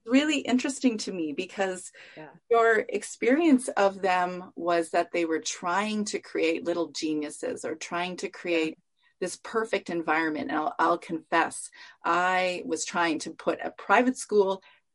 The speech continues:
Speaker 1: in my home in the
Speaker 2: Mm.
Speaker 1: first few years. And
Speaker 2: Right.
Speaker 1: even though I thought I was walking into homeschooling so I could have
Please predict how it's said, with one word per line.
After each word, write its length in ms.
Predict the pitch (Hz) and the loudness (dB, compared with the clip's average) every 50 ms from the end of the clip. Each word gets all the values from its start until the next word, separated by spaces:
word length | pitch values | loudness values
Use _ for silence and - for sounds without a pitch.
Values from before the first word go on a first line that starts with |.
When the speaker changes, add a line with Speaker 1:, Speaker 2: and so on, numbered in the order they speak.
| _ _ _ | _ _ _
Speaker 1:
in 180 | - 196 208 208 | 4 4 6 6
my 140 | 190 175 165 | 4 2 0
home 480 | 160 - 170 147 147 147 139 135 - _ - _ _ | 0 -2 -4 -2 -2 -2 -4 -4 -8 _ -20 _ _
in 200 | - 190 180 180 | -8 -6 -4 -2
the 60 | 170 202 | 0 2
Speaker 2:
Mm. 60 | 196 | 4
Speaker 1:
first 200 | 185 165 170 - _ _ _ | 4 4 4 2 _ _ _
few 100 | 175 165 | 0 0
years. 560 | 156 - - 147 143 - - - 139 - - - _ - - - _ _ - | 0 0 0 -2 -2 -2 -2 -6 -8 -8 -12 -18 _ -20 -20 -20 _ _ 0
And 380 | 180 165 156 156 156 156 156 | 2 4 4 4 4 2 0
Speaker 2:
Right. 80 | - - _ - | -2 -6 _ -6
Speaker 1:
even 160 | 240 233 220 | -2 2 4
though 120 | 196 185 175 | 4 6 6
I 120 | 147 151 | 4 2
thought 260 | 151 - 196 208 214 | 2 2 4 6 6
I 60 | 196 | 6
was 180 | 170 160 156 - | 6 4 2 2
walking 320 | 160 143 - - 170 160 | 0 -2 -2 -2 -2 -4
into 140 | 151 139 156 | -4 -4 -4
homeschooling 580 | 151 - 160 160 156 - - 165 160 151 151 - | -4 -2 -2 -2 -2 -4 -6 -6 -4 -4 -6 -6
so 140 | - 160 151 | -6 -6 -6
I 40 | |
could 120 | 151 160 147 | -6 -4 -6
have 120 | 147 139 | -6 -8